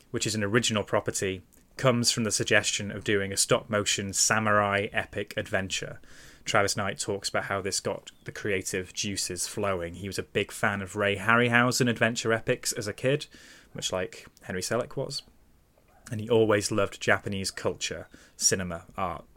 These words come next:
This was his chance to combine those two parts of what he loves. He also talks about how the film felt very personal to him.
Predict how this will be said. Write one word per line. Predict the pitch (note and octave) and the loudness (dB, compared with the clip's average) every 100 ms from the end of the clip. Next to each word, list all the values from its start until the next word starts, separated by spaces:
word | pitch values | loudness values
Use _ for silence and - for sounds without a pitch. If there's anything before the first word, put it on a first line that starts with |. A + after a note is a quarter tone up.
| _ - | _ -2
This | C#3 A#2+ | 2 4
was | A#2 | 2
his | G#2 | 0
chance | - A2+ G2+ - | 2 2 2 -4
to | |
combine | - G2+ G2+ G2 F#2 F#2+ _ _ _ _ - | -4 0 0 0 -4 -10 _ _ _ _ -8
those | G2+ F#2+ | -8 -6
two | - G2 | -6 -6
parts | - A2 G2 - - - - | -4 -6 -6 -6 -6 -6 -6
of | G2 | -8
what | G2 | -6
he | G2 | -4
loves. | F#2 F2+ - - _ _ _ _ - - - - - _ _ - - _ _ _ _ _ _ | -6 -6 -10 -12 _ _ _ _ -20 -20 -20 -20 -20 _ _ -20 -20 _ _ _ _ _ _
He | - C3 | 6 8
also | - | 8
talks | C#3 A2+ | 6 4
about | A#2+ G#2 | 4 4
how | G#2 | 4
the | G#2 | 2
film | - A#2 G#2 G2 | 6 6 6 2
felt | - - G#2 G2+ | 2 4 4 2
very | G2+ | -4
personal | - A2 G#2 - A#2 | 0 0 0 -2 -4
to | - | -4
him. | A#2 A#2 C3+ | -2 -2 -4